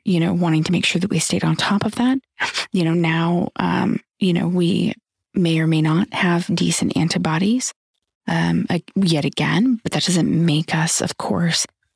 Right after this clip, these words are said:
um, invulnerable. A-, and for those of us that have any type of immunological concerns,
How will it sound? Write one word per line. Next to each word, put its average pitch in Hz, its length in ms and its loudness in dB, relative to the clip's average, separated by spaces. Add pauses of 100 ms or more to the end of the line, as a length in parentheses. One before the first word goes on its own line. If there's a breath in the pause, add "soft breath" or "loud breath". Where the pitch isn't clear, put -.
(180)
um, 165 480 0 (160)
invulnerable. 160 800 2 (580 loud breath)
A-, - 40 -2
and 165 340 0
for 185 100 -2
those 175 220 0
of 180 100 -4
us 160 180 0
that - 140 -2
have - 220 0
any 165 220 0
type 175 380 0
of 160 480 0 (260)
immunological 160 720 0
concerns, - 760 -2